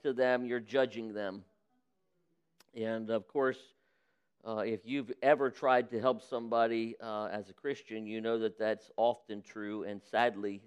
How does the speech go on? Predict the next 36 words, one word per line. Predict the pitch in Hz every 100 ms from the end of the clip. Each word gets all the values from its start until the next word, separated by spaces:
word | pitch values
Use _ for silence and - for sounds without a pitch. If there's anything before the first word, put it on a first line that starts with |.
| _
so, | - 101 104 104
it | 107 101
shouldn't | 143 151 -
be. | 82 110 _ _ _ _ _ _ _ 95
Um, | 101 98
you're | 98
trying | - 120 117
to | 104
help | 117 123 -
them, | 117 113
and | 104
they | 110
say, | 110 127
"You're | 113 117
just | 107 101 101
judging | 120 120 117 117
me." | 117 117 110 _ _ _ _ _ _ _
Um, | - 104 95 90 98 _ _ _ _ _ _ -
there | 123
are | 117
others | 147 143
that | 131 123
say, | - 139
"You're | 127 123
judging | 135 139 147 139
them | 131 131
if | 123 -
you | 127
quote | - - 147 160 -
Scripture | - 156 151 - 165 180 -
or | 120
you | 107
show | - 135 147
Scripture | - 160 156 170
to | 151
them. | 151 156 180